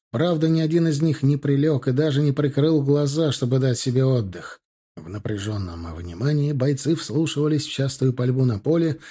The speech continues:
высматривали в утреннем тумане командира и снайпера, пытаясь убедиться, что они живы. От высоких земляных стен катилась волна пуль.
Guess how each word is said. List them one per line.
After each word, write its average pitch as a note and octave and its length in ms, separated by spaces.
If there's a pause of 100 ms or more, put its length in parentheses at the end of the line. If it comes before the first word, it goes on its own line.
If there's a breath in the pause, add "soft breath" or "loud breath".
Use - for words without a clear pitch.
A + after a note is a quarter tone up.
(160 loud breath)
высматривали E3+ 880
в D#3+ 100
утреннем D#3 460
тумане D#3 400
командира C#3 500
и C3+ 60
снайпера, C3+ 580
пытаясь A#2+ 460
убедиться, A#2+ 520
что - 160
они A2+ 200
живы. G#2 480 (720)
От E2+ 160
высоких A#2 600
земляных A#2+ 520
стен C3+ 400
катилась C3+ 540
волна C3+ 480
пуль. A#2 460